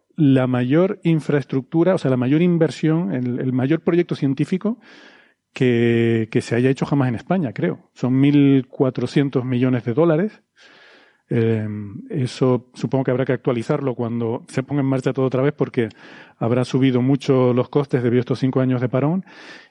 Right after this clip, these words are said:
y, eh, bueno, sería, sería una inversión brutal. Eh,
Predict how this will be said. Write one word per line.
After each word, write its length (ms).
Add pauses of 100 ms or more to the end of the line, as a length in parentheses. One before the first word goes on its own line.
(140)
y, 640 (1040)
eh, 380
bueno, 220
sería, 680
sería 200
una 80
inversión 560
brutal. 400 (920)
Eh, 460